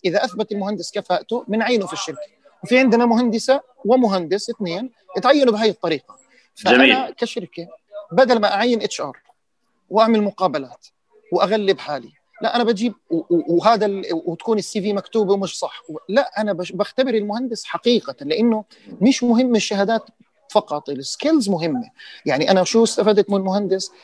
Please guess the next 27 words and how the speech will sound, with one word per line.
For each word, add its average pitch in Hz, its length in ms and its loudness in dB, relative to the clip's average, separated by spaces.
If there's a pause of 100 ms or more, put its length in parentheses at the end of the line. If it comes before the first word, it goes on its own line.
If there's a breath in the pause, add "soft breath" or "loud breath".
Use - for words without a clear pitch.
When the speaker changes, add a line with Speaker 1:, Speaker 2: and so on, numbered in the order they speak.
(180 soft breath)
Speaker 1:
هيك 160 260 2
شهاداته 180 460 2
عالية 185 200 4
وخبرته 185 380 -2
عالية 190 160 2
بس - 120 -8
بيعرفش 180 260 2
يتعامل 170 280 2
مع 165 100 -2
الفريق، 151 420 -2
بيجي 170 340 2
بضل 165 200 4
يعمل 170 260 0
لي 165 60 -2
مشاكل؟ 151 380 -12 (140)
طب 139 120 -6
هاي 190 160 6
كيف - 240 0
أنا 208 100 4
بدي 170 140 0
أكتشفها؟ 160 500 -4 (240 soft breath)
غير 240 220 4
إني 254 160 0
أحطه 277 320 -2
بال-، 262 320 -6
بال-، 240 220 -6
بال-، 202 200 0